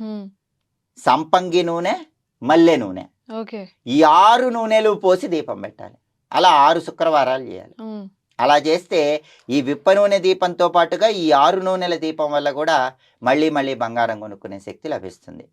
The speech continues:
Speaker 2: అలాగే బంగారం తొందరగా కొనుక్కోవాలంటే అమ్మవారికి సంబంధించి ఒక ప్రత్యేకమైన నామం ఉంది. మనకి లక్ష్మీ అష్టోత్తరంలో ఆఖరి నామం అది.
Speaker 1: ఓకే.
Speaker 2: చాలా శక్తివంతమైన నామం.
Speaker 1: హ్మ్.
Speaker 2: ఓం భువనేశ్వర్యై నమః.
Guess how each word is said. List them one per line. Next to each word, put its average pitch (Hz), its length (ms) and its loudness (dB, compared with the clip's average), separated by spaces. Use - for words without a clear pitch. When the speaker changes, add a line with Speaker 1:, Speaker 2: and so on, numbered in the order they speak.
Speaker 2:
అలాగే 165 360 2
బంగారం 190 560 2
తొందరగా 165 400 2
కొనుక్కోవాలంటే 120 840 -2
అమ్మవారికి 185 680 2
సంబంధించి 147 500 -4
ఒక 135 180 -6
ప్రత్యేకమైన 131 600 -6
నామం 110 340 -2
ఉంది. 85 160 -18
మనకి 123 280 -6
లక్ష్మీ 170 340 -6
అష్టోత్తరంలో 139 680 -4
ఆఖరి 160 360 -4
నామం 98 280 -10
అది. - 120 -20
Speaker 1:
ఓకే. 220 180 -16
Speaker 2:
చాలా 147 220 0
శక్తివంతమైన 123 720 -8
నామం. 95 280 -10
Speaker 1:
హ్మ్. 202 120 -12
Speaker 2:
ఓం 156 240 2
భువనేశ్వర్యై 127 1040 -4
నమః. 90 220 -16